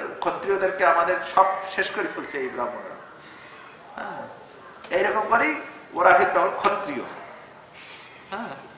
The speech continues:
অভিমান মানে র-, রজগুণের। তর্ক বিতর্কটা কিরকম? রজগুণাত্মক। হ্যাঁ, আবার ফির ওরা বলছে যে এই ব্রাহ্মণেরা আচার করে না,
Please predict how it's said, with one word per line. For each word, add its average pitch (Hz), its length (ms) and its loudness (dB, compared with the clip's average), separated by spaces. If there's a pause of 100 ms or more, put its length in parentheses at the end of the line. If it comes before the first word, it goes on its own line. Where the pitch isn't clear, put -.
(220)
অভিমান 214 480 10
মানে 202 160 8
র-, 190 260 10
রজগুণের। 208 580 6 (840)
তর্ক 190 180 6
বিতর্কটা 233 540 0
কিরকম? 254 500 2 (640)
রজগুণাত্মক। 226 840 8 (1160)
হ্যাঁ, 151 300 0 (1000)
আবার 214 300 8
ফির - 160 4 (480)
ওরা 196 260 12
বলছে 247 240 8
যে 240 160 4
এই 226 160 8
ব্রাহ্মণেরা 220 520 10 (260)
আচার 226 320 10
করে 202 220 8
না, 202 120 12